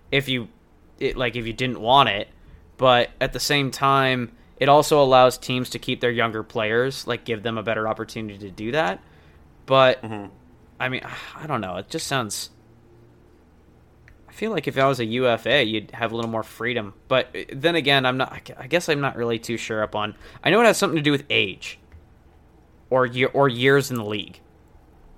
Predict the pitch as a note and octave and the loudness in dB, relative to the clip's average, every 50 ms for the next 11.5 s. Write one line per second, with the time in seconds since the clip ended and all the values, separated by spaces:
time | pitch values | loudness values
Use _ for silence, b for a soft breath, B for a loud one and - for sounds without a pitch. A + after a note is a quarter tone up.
0 | - _ _ _ - C#3 C3 - - - - - B2 A#2+ A2 F#2 E2 E2+ - - | -20 _ _ _ -4 -4 -4 -4 -6 -10 -10 -6 0 2 2 2 2 0 -6 -6
1 | - A#2+ A#2 D#2 - - - - A#2+ A2+ G#2+ - - A2+ A2 - - - - - | -6 -6 -6 -6 -10 -12 -6 -2 0 0 0 0 -2 -4 -4 -4 -6 -6 -6 -6
2 | - - - G#2+ G#2 F#2+ - - - - G#2 G2 F#2+ F#2 F2+ F2 F2 F2 F2 - | -6 -4 -4 -4 -4 -4 -4 -4 -4 -2 -2 0 0 2 0 0 -2 -4 -6 -10
3 | - - - - - - _ _ - _ - _ - - - - - _ _ _ | -12 -16 -18 -20 -20 -20 _ _ -20 _ -20 _ -20 -20 -20 -20 -20 _ _ _
4 | _ _ _ _ _ _ _ A#2 A2 - - - - - - - C#3 D3 - B2+ | _ _ _ _ _ _ _ -8 -6 -6 -6 -8 -8 -12 -12 -10 -10 -8 -8 -10
5 | - - - - B2+ A#2+ A#2+ A2+ - - A2 G#2 G2+ G2+ - G#2+ G2 F2+ - F#2+ | -10 -10 -6 -2 0 0 0 0 -2 -2 0 0 0 0 -2 -6 -8 -8 -8 -6
6 | G2 G2 F#2+ F#2 F#2 F#2 F2+ F2+ - - F#2 F2+ E2+ - - - _ _ _ _ | -4 -2 -2 0 -2 -2 -2 -4 -6 -6 -6 -6 -6 -6 -10 -18 _ _ _ _
7 | _ B2 B2 A#2+ B2+ B2 A#2+ C3 C3+ C3 C3 B2+ A#2+ A2 G#2+ - A2 G#2+ G#2 G2+ | _ -4 -2 0 0 0 2 2 2 2 0 0 -2 -2 -2 0 0 0 0 0
8 | G2 G2 F#2+ F#2+ F#2 - F#2+ F#2 F2+ E2+ E2+ E2+ - E2+ F2 E2+ - - - G#1+ | -2 -6 -8 -8 -8 -6 -6 -6 -6 -6 -8 -10 -10 -10 -10 -10 -10 -10 -10 -8
9 | - - - - - - - - - - - - _ - - B2 G#2+ - - - | -10 -10 -12 -14 -10 -10 -8 -8 -10 -12 -18 -20 _ -6 -6 -4 -4 -6 -8 -12
10 | - F#3 F#3+ D#3 - - G#2 G2+ - - _ _ _ _ _ - G#2 G2+ G2 F#2+ | -10 -6 -4 -4 -4 -6 -10 -14 -14 -20 _ _ _ _ _ -10 -6 -4 -2 0
11 | F#2+ F#2+ F#2 F2+ F2+ F2+ F2+ F2+ F2+ | 0 0 0 0 -2 -2 -2 -4 -8